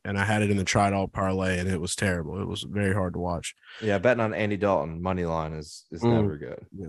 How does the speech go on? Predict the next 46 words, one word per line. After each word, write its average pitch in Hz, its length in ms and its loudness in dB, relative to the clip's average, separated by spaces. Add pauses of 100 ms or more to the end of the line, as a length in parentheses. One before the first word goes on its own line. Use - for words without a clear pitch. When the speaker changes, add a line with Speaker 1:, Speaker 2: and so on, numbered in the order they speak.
Speaker 2:
Never, 139 140 12
Speaker 1:
Oh, 139 60 12
uh, 131 280 2
Speaker 2:
ever, 78 200 -2
Speaker 1:
I 85 40 -2
was - 120 0
Speaker 2:
ever, - 140 -2
ever. - 240 -2
Speaker 1:
trying 156 120 8
to 143 60 4
bet 135 140 12
on 127 120 12
Taysom 120 400 4
Hill. 107 220 4
It 101 80 -6
didn't 110 180 2
happen. 101 280 2
But 120 260 2
I 131 120 8
did 143 220 8
get 160 140 4
to 143 100 6
watch 131 300 4
Peyton 123 400 2
and 104 140 2
Eli 104 560 2 (120)
call 117 280 4
a 98 40 -2
game 104 280 0
for - 80 -10
the 98 80 -4
first 101 240 -2
time 101 160 0
in 95 60 0
my 90 60 -2
life, 87 460 -4
and 92 80 -8
that 95 160 -4
was 90 320 -8
great. 90 400 -4 (640)
Um, 98 520 4 (280)
Speaker 2:
Oh, - 40 0
Speaker 1:
so 87 160 4
Speaker 2:
yeah, 78 180 2
that 82 140 0
broadcast, 85 720 2